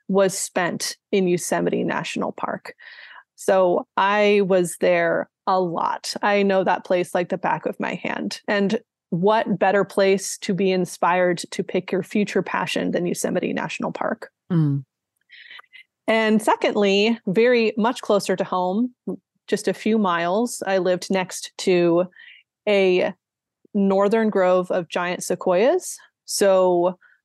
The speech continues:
Speaker 1: giant sequoias as a plant for me always had a big impact, literally, figuratively. They're the largest tree in the world,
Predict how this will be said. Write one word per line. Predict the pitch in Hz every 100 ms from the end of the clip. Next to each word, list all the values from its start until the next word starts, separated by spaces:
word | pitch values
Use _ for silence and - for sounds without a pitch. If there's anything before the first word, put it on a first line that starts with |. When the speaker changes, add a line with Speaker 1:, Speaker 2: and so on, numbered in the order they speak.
| _ _ - 185
Speaker 1:
giant | 196 220 262
sequoias | - 214 - 196 196 196 220
as | 190
a | 185
plant | - 190 180
for | - 185
me | 180 180 175 - -
always | 196 196 190 185
had | - 185 180 175 - _ _ _ _ -
a | 196 185 180 - _ _ _ _ _ _ _ _ _ 170 -
big | 214 202 208
impact, | 175 - 185 247 - - 196
literally, | 196 190 185 180 208
figuratively. | - 180 175 170 175 170 170 202
They're | 185 175
the | 185 165 - 240 214
largest | 208 175 190 202 214 202 - -
tree | - 185 170 196 - _ -
in | 196
the | 190
world, | 170 170 208